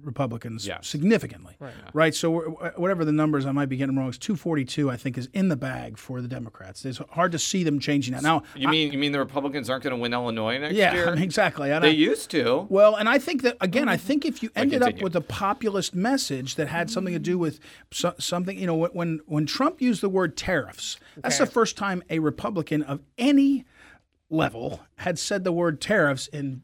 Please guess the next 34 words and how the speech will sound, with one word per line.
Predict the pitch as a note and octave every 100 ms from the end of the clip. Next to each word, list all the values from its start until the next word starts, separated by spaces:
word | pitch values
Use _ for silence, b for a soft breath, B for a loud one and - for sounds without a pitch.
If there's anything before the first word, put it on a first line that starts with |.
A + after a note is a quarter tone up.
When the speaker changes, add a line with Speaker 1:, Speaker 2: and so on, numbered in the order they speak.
| -
Speaker 1:
years | G3+ G3+ D#3 D#3
and | D#3
years, | D3+ -
Speaker 2:
Since | A#2+
Speaker 1:
right? | D#3 C3
Speaker 2:
William | C3+ C3
McKinley? | A2+ - A#2+ F#3+ F#3 F3+
Speaker 1:
<laughs> |
Yeah, | A3 C4+
I |
don't | A#3 G#3
know. | F#3+ A#3
Well, | E3
don't, | - F#3+
you're | F#3+
not | G3
allowed | F#3+ F3+
to |
say | - F3
McKinley's | E3 F3+ F3 E3 D#3
name. | F#3 D3+
You |
have | D3
to | C#3+
say | - D3
Denali. | C#3 D#3+ D3+ B2 - B
Speaker 2:
Ah. | -
Speaker 1:
It's | D4 F3
William | F3+ E3+
Denali | D#3+ D#3 E3 D#3+ D3
now. | C#3 C3+ F4+ B B
But | F#3+ D4
anyway, | B3+ C4+ F#3
so | D3+ C4+ G#3